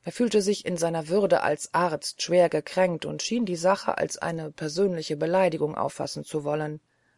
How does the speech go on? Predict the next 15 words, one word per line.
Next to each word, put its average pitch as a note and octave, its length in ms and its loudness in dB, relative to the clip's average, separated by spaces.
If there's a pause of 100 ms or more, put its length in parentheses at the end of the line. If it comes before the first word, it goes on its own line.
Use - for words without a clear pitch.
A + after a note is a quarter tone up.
(760)
Auch F3+ 220 2
Strickland E3+ 500 2
ging C#3+ 180 -6
fort. - 540 -6 (800)
Als G3 160 0
er A3 120 6
zurückkehrte, A#3 760 4
erzählte G#3 560 2
er G#3+ 120 2
mir, G#3+ 260 2
er F#3+ 300 0
habe F#3+ 320 0
beim F3+ 400 -2
Hanuman-Tempel E3+ 920 0
vorgesprochen F3 840 0